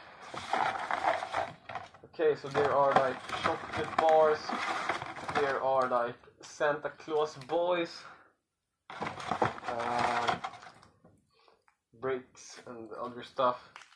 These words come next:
Anyway, I'm thinking,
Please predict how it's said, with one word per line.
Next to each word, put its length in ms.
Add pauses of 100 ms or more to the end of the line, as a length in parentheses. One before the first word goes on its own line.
(720)
Anyway, 460 (760)
I'm 280 (320)
thinking, 720